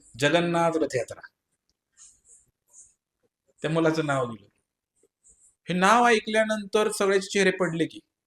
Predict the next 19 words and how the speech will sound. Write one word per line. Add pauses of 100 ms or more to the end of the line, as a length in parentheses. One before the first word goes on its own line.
(2500)
म्हणले,
"महाराजांनी
असलं
कसलं
नाव
दिलं?
जगन्नाथ
रथयात्रा
कुठं
नाव
असतंय
का?"
म्हणले
मुलाचं. (920)
"रथयात्रा
कुठं
नाव
असतंय
का?"